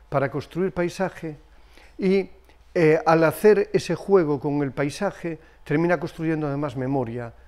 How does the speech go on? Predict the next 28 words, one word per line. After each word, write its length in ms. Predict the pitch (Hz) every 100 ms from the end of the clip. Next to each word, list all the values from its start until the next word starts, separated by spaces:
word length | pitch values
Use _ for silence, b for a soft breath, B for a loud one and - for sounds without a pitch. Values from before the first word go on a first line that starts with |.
| -
tradición. 680 | - 123 107 - 113 98 98 b b b -
La 220 | 165 151
aproximación 600 | 151 147 170 170 214 202
que 140 | 202 190
yo 160 | 190
hago 220 | 190 165
a 40 | 160
esta 240 | - 180
temática 540 | 185 185 190 196 175 170
es 160 | 147
desde 340 | 165 139 170 165
una 360 | 165 160 160
disciplina 640 | 151 151 - 143 190 160 127
o 60 |
subdisciplina 560 | - 131 123 131 156 156
de 60 |
la 80 | 156
arqueología 380 | 143 170 147 175
que 80 | 160
llamamos 240 | 151 151
arqueología 400 | 135 127 123 143
del 100 | 123
paisaje, 540 | 117 117 151 131 - 117
que 120 | 117
en 60 |
el 80 | 117
fondo 380 | - 143 147 151
es, 180 | 151